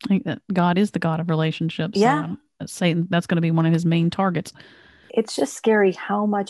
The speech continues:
Speaker 2: our emotions, when we are not grounded in the Lord and we are grounded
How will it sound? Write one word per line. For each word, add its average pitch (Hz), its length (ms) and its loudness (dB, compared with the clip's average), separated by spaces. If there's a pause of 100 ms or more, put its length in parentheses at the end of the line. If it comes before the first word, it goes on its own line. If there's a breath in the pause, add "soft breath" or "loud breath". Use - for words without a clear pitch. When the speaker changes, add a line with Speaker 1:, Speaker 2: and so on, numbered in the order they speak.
Speaker 2:
our 175 180 -2
emotions, 156 960 -4 (1080 loud breath)
when 180 160 2
we 180 140 2
are 180 80 0
not 165 240 -6
grounded 165 380 -2
in 180 100 0
the 190 100 0
Lord 147 420 -2
and 165 100 -2
we 156 100 2
are 151 120 2
grounded 185 600 0